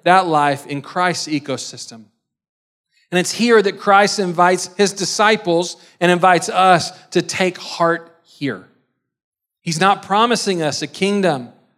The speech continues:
marked by economic gain, by military power, political influence, fame, or a life that moves up and to the right.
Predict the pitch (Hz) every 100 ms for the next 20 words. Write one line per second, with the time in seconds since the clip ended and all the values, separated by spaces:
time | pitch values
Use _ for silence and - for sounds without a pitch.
0 | _ 151 160 160 170 160 170 180 170 170
1 | 165 151 151 151 196 254 226 _ _ _
2 | _ _ _ _ - 147 147 175 185 -
3 | 185 160 156 - 160 180 185 185 180 _
4 | _ _ _ - 156 175 196 190 180 156
5 | 175 165 180 180 175 175 160 - _ _
6 | _ _ _ 196 202 202 202 202 190 -
7 | _ _ - 147 156 156 175 170 165 -
8 | 156 156 170 160 139 160 156 151 - 147
9 | 143 151 135 131 117